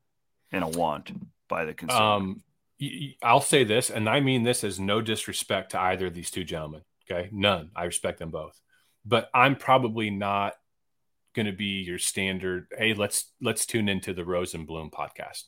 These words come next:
Speaker 2: okay? Um, it's just, it, it just, you know, 'cause m-, my genres maybe don't cross over with theirs.
Speaker 1: Yeah.
Speaker 2: But I did
Speaker 1: Uh-huh.
Speaker 2: this week. I did this. I did for their,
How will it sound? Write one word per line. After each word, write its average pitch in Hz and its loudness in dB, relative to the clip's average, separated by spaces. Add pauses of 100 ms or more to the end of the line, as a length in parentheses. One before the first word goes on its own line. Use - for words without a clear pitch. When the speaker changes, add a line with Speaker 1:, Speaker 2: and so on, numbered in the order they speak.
(380)
Speaker 2:
okay? 95 -2 (680)
Um, 90 6
it's - -2
just, - 2 (920)
it, 143 -8
it 147 -12
just, 151 -4
you 147 0
know, 131 4
'cause - -6
m-, 117 -2
my 117 8
genres 120 6
maybe 117 0
don't 120 0
cross 127 4
over 120 4 (100)
with 98 -4
theirs. - -12
Speaker 1:
Yeah. 101 4
Speaker 2:
But 139 10
I 120 10
did 123 6
Speaker 1:
Uh-huh. - 2
Speaker 2:
this 113 4
week. 92 -6 (460)
I 110 4
did 123 6
this. - -8 (140)
I 110 2
did 107 4
for 107 -8
their, 95 -4